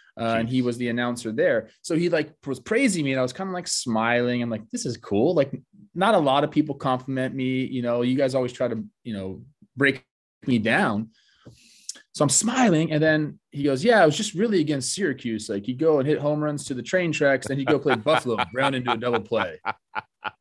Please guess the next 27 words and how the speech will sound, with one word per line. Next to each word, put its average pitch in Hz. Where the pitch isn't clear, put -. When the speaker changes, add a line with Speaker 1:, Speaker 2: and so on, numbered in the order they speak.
Speaker 1:
And 262
I'm 226
like, 208
"Hey, 254
we 240
coulda, 214
we 214
coulda 208
stopped 160
before 160
you 156
said 147
that, 104
bro. 101
We 110
didn't, 131
we 127
didn't 131
need 127
Speaker 2:
Uh, 123
Speaker 1:
that -
part 98
of 92
it." -
Speaker 2:
he 143
was 147
just 151